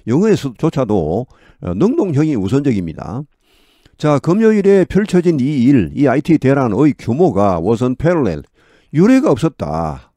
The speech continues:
뭐 워낙 컸다는 말. 여기 unparalleled에서 parallel은 원래 평행선이죠. 평행시키다, 뭐 옆에 두다,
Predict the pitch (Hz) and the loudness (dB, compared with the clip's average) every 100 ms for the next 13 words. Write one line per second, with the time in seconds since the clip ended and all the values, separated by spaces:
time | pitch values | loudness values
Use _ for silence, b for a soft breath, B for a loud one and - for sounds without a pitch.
0 | _ _ _ _ _ _ - 151 101 170 | _ _ _ _ _ _ -4 -2 2 2
1 | 262 - - 151 143 87 69 87 139 _ | 2 0 -6 -4 -4 -6 -8 -12 -14 _
2 | _ _ _ _ - 151 202 185 - 196 | _ _ _ _ -6 -2 0 0 0 0
3 | 220 190 165 120 110 98 - 78 85 120 | 2 0 0 0 0 -2 -6 -8 -8 -10
4 | - - 233 196 170 139 110 131 - 170 | -8 -2 0 2 0 0 0 0 0 0
5 | 202 214 208 214 135 73 80 123 _ _ | 0 -2 -4 -4 -6 -6 -8 -10 _ _
6 | _ _ _ _ _ _ - 170 196 208 | _ _ _ _ _ _ -6 0 2 0
7 | 190 220 196 101 65 71 110 135 117 110 | -2 -4 -2 -2 -4 -14 -18 -4 0 2
8 | 95 147 - 151 110 175 92 62 | 2 -2 0 -2 0 -2 -4 -8